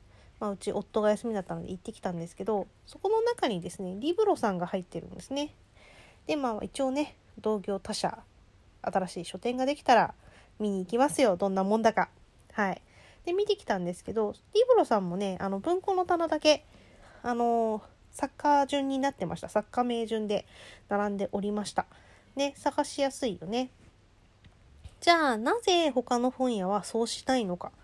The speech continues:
っていうお話なんですけど、まずね、あのー、逆かな。作家名順にしているところは、多分ね、大体すごく厳選されて絞っておいてるんですね。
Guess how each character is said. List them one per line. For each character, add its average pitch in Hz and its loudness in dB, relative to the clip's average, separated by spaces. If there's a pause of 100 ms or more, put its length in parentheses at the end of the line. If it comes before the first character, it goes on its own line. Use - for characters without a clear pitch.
(380)
っ - -20
て 233 -4
い 220 0
う 202 -2
お 202 -6
話 196 -6
な 196 -4
ん 185 -6
で 180 -8
す - -18
け - -12
ど、 180 -4 (580)
ま 392 4
ず 240 -4
ね、 196 -4
あ 196 -4
の 185 -6 (1300)
ー、 - -16
逆 214 -2
か 415 2
な。 415 2 (420)
作 302 0
家 440 2
名 466 4 (240)
順 440 2
に 440 2
し - -6
て 403 2
い 392 4
る 392 0
と 392 -2
こ 370 0
ろ 294 6
は、 233 6 (380)
多 330 6
分 226 -2
ね、 190 -6 (120)
大 403 6
体 381 2 (100)
す - -2
ご 523 10
く 208 -6
厳 370 6
選 415 4
さ 392 6
れ 359 4
て 339 0
絞 320 2
っ - 0 (180)
て 254 8
お 196 4
い 190 -2
て 208 -2
る 202 -2
ん 190 -8
で 185 -6
す - -16
ね。 208 -6